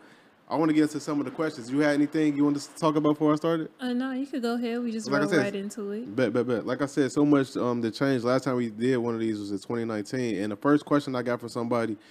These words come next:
Speaker 1: is they said, they said, um, "What side are you on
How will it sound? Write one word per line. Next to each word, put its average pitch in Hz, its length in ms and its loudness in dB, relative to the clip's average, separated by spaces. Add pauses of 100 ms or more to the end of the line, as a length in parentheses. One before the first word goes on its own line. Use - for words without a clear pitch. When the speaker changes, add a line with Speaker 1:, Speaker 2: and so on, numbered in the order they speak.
(200)
Speaker 1:
is 107 140 0
they 120 60 2
said, 120 240 2
they 123 100 4
said, 123 240 2
um, 110 440 2
"What 147 180 8
side 151 420 8
are 127 160 6
you 127 200 4
on 127 320 2